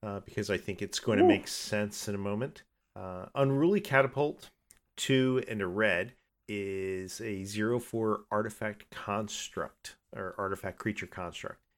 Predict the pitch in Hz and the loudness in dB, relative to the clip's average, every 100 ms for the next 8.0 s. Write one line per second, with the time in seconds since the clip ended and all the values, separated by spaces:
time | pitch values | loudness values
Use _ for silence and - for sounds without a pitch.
0 | _ 202 185 202 - 208 - 110 92 113 | _ 2 2 2 2 0 2 0 0 -6
1 | 139 - 113 143 123 104 165 _ _ _ | -8 -12 -8 -8 -6 -8 -8 _ _ _
2 | - 107 101 101 101 - _ 131 107 113 | -8 -4 -2 -2 -4 -8 _ -6 0 0
3 | 101 107 110 - 123 113 104 104 104 104 | -2 -4 -4 -2 0 0 2 2 2 -2
4 | - 107 107 - _ - 104 98 107 110 | -4 -2 -2 -2 _ -8 -6 -2 -2 -2
5 | 110 104 107 104 104 - 104 95 - 101 | -2 -2 -2 -4 -10 -6 -6 -6 -6 -4
6 | 101 92 95 98 - - 117 - 104 - | -2 -2 -4 -6 -8 -14 -16 -10 -10 -10
7 | - - - - - 147 139 95 147 - | -12 -14 -14 -18 -6 -4 -2 -4 -6 -12